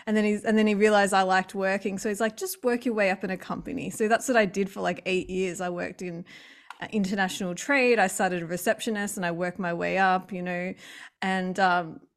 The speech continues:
I ju-, I just was not happy though. Like, I, I felt like I needed freedom. I felt like my soul was dying. I don't know how else to explain it, but, like, I was chained. I'm like, "I don't feel like I should be a nine-to-five <laughs> person,"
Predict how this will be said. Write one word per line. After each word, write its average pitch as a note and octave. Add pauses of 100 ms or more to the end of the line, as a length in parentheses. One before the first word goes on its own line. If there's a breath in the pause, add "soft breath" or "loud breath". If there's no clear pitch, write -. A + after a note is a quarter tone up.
(220)
I B3
ju-, C4+
I B3+
just C#4+
was C#4
not -
happy B3
though. F#3+
Like, F3+
I, F#3+ (200)
I G#3
felt A3
like A#3+ (260)
I G#3+
needed G3+
freedom. F#3+
I B3+
felt A#3
like A#3+
my G#3
soul F#3
was F#3
dying. B2
I G3+
don't G3+
know G3+
how F#3
else F3+
to F#3+
explain -
it, -
but, G3+
like, F#3+
I G3
was F#3+
chained. G3+ (560 loud breath)
I'm A3
like, A3+
"I A#3
don't C#4
feel B3+
like C4+
I A3
should A3+
be A3
a -
nine-to-five G3+
<laughs> -
person," C4+